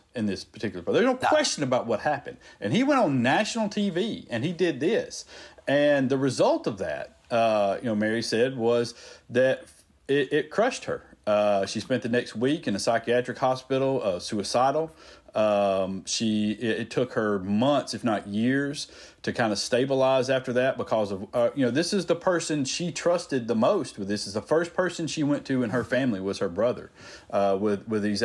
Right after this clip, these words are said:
Speaker 1: with what happened to her with her father. Um, and, and this is kind of what he did.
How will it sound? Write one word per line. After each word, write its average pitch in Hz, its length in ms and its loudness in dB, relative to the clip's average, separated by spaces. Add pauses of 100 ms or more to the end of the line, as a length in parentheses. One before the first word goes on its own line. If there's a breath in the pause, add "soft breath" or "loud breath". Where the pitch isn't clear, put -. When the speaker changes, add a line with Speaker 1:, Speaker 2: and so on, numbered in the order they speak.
(120)
Speaker 1:
with 110 240 -4
what 127 200 2
happened 123 320 0
to 98 60 0
her 107 180 -2 (100)
with 101 140 -2
her 95 80 -2
father. 135 400 -2 (460 loud breath)
Um, 107 580 2
and, 104 320 0
and 110 180 0
this 139 160 -2
is 135 200 -4
kind 147 200 0
of 135 80 2
what 143 160 0
he 123 80 0
did. 104 540 0